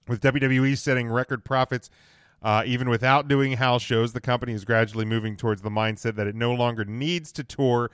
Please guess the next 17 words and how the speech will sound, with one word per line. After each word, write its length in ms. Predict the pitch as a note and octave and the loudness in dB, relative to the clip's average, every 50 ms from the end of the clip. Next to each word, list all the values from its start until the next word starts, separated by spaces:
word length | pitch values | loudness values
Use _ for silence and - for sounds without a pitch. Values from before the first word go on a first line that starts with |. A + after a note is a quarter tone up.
| _ - - _ _ _ | _ -18 -20 _ _ _
for 140 | _ - A#2+ | _ -4 -2
three 240 | A2 - C3 C3 B2 | 0 0 2 2 2
hundred 240 | A#2+ A#2+ A#2 A2+ G#2+ | 2 0 0 0 0
days 240 | A2+ A2+ A2 G2 G#2+ | 0 0 0 -2 -2
a 40 | G#2+ | -2
year. 420 | G#2 G#2 G2+ G2+ G#2 G#2 G#2+ G#2 - - | -2 0 0 0 0 -2 -4 -6 -10 -8
Uh, 320 | G#2+ G#2 G#2 G2+ G2+ G2+ G#2+ | -4 -2 0 0 0 -2 -2
Meltzer 400 | G#2+ A2+ A2+ A2+ - - A#2 A2+ | -2 -2 -2 -2 -2 0 0 0
also 240 | A2+ A2+ - B2 | 0 0 -2 -2
highlighted 500 | G#2 A#2 A#2 A#2 A2+ A2 A2 A2+ A#2 A2+ | 0 2 2 2 2 0 0 0 -2 0
that 140 | G#2+ A2 G#2+ | -2 -2 -2
the 120 | G#2+ G#2 G2 | -2 -4 -2
live 260 | G2+ G#2+ A#2 A#2+ A#2 | 0 2 2 2 0
events 320 | A#2+ G#2 A2+ A#2 A#2+ A2+ | 0 -2 -4 -6 -6 -8
division 460 | - A#2+ G#2 G#2 G#2 G2+ G#2 G#2 G2+ - _ _ _ _ _ _ _ _ - | -10 -6 -4 -2 -2 -2 -4 -6 -8 -10 _ _ _ _ _ _ _ _ -4
uh, 220 | G#2 G2+ G2+ G2+ | 0 2 2 2
which, 380 | G2+ G#2 G2+ - - - - | 2 0 -4 -6 -10 -12 -14